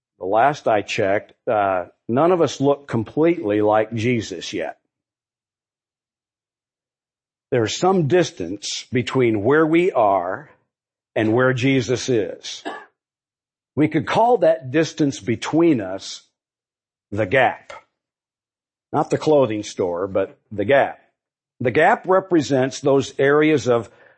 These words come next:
personal and spiritual growth, and our ability to affect others positively in the kingdom of God,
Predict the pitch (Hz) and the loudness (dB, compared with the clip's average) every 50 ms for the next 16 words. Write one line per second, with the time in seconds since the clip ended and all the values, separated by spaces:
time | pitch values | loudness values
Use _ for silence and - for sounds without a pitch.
0 | _ _ - - - 170 180 165 - 180 175 165 165 156 - - - 151 151 151 | _ _ -8 -2 0 0 0 0 0 2 2 4 2 2 0 -2 0 0 2 2
1 | 156 143 - 156 147 139 123 101 110 101 98 95 92 101 104 - _ _ _ _ | 2 2 0 0 0 0 0 -2 -2 0 0 0 -2 -4 -6 -8 _ _ _ _
2 | _ _ _ _ _ _ _ _ _ _ _ _ _ _ _ _ _ _ _ _ | _ _ _ _ _ _ _ _ _ _ _ _ _ _ _ _ _ _ _ _
3 | _ _ _ _ _ _ _ _ - 202 226 254 240 170 139 123 123 139 151 - | _ _ _ _ _ _ _ _ 0 2 2 4 4 2 2 0 0 -2 -2 -2
4 | - - 147 151 151 151 143 156 175 180 190 180 - 196 185 147 147 156 147 127 | 0 2 4 4 4 4 4 4 4 4 4 2 2 0 0 2 2 2 2 2
5 | 117 - - 180 185 190 190 - - - _ - 156 147 135 110 113 107 110 131 | 0 0 0 0 2 2 0 -4 -12 -10 _ 2 4 4 4 4 2 0 0 0
6 | 156 - - - _ _ _ _ _ _ _ _ _ _ - 151 165 170 143 123 | -2 -6 -12 -16 _ _ _ _ _ _ _ _ _ _ 0 2 2 2 2 0
7 | 127 - 110 107 117 120 123 123 113 107 - - 135 143 147 151 160 180 151 - | -4 -6 -4 -2 0 0 0 0 0 -2 -4 -2 0 0 2 2 2 0 0 0
8 | 107 90 85 87 90 104 110 | -2 -2 -2 -6 -10 -14 -16